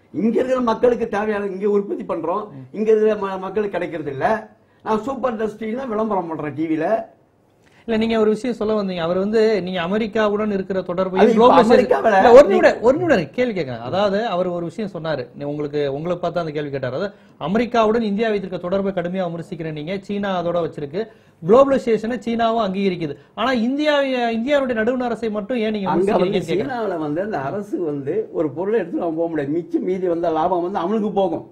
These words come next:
Speaker 1: அரசுக்கு வரும். ஒரு கம்பெனி அங்க போய் திறக்கிறாங்க அப்படின்னு சொன்னால் அங்க கிடைக்கிற நிகர லாபம் அவன் எடுத்துன்னு போக முடியாது. இங்க அப்படி இருக்குதா?
Speaker 2: அந்நிய நேரடி முதலீடா, அந்நிய முதலீடா?
Speaker 1: எந்த முதலீடாக இருந்தாலும், அந்நிய முதலீடாக இருந்தாலும் சரி, நேரடி முதலீடாக இருந்தாலும் சரி, அங்க போட்டோம்னா அந்த பணம் அரசுக்கு தான் வரும். லாபம் ஈட்டினால்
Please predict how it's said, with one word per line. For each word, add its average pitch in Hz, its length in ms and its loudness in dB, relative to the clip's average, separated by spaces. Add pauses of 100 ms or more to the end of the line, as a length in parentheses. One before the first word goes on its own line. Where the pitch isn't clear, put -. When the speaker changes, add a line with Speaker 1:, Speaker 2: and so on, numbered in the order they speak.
(140)
Speaker 1:
அரசுக்கு 233 380 0
வரும். 160 360 0
ஒரு 131 140 -4
கம்பெனி 175 300 -6
அங்க 185 120 0
போய் 190 120 -6
திறக்கிறாங்க 160 720 -4 (280)
அப்படின்னு 170 360 0
சொன்னால் 156 480 -2 (420)
அங்க 185 180 0
கிடைக்கிற 226 400 4
நிகர 214 260 2
லாபம் 196 300 4
அவன் 226 200 2
எடுத்துன்னு 220 180 0
போக 208 100 2
முடியாது. 160 500 -2
இங்க 202 180 4
அப்படி 175 180 4
இருக்குதா? 160 360 -2 (960)
Speaker 2:
அந்நிய 196 280 0
நேரடி 208 320 2
முதலீடா, 185 340 -2
அந்நிய 214 400 0
முதலீடா? 156 360 0
Speaker 1:
எந்த 214 300 4
முதலீடாக 214 560 4
இருந்தாலும், 151 640 2
அந்நிய 185 280 0
முதலீடாக 175 120 0
இருந்தாலும் 175 380 2
சரி, 220 220 4
நேரடி 202 240 4
முதலீடாக 180 360 2
இருந்தாலும் 151 340 0
சரி, 175 60 -4
அங்க 143 220 -4
போட்டோம்னா 208 380 2
அந்த 170 240 0
பணம் 170 280 -2
அரசுக்கு 240 460 0
தான் 233 160 6
வரும். 180 280 -2
லாபம் 180 380 -2
ஈட்டினால் 147 520 -4